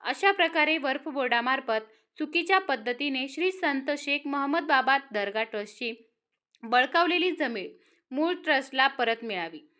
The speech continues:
तसेच या संस्थेची वक्फ बोर्डातील नोंदणी कायमस्वरूपी रद्द करण्यात यावी, अशी मागणी राज्याचे मुख्यमंत्री माजी देवेंद्रजी फडणवीस यांच्याकडे निवेदकांद्वारे आमदार विक्रम पाचपुते यांनी मुंबईत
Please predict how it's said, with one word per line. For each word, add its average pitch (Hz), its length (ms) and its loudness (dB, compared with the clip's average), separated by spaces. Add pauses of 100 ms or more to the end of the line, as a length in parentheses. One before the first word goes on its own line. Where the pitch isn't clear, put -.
(280)
तसेच 294 320 0 (100)
या 269 200 4
संस्थेची 330 580 0
वक्फ 294 320 -2
बोर्डातील 294 560 0
नोंदणी 285 360 0 (340)
कायमस्वरूपी 330 760 4
रद्द 247 240 0
करण्यात 214 440 -4
यावी, 170 340 -8 (160)
अशी 254 300 0
मागणी 311 400 4
राज्याचे 233 500 2
मुख्यमंत्री 262 760 -4 (360)
माजी 240 340 4
देवेंद्रजी 269 680 2
फडणवीस 240 560 -2
यांच्याकडे 247 560 -2
निवेदकांद्वारे 240 1160 -2 (380)
आमदार 269 440 8
विक्रम 247 420 4 (240)
पाचपुते 262 460 6
यांनी 269 300 2
मुंबईत 254 400 0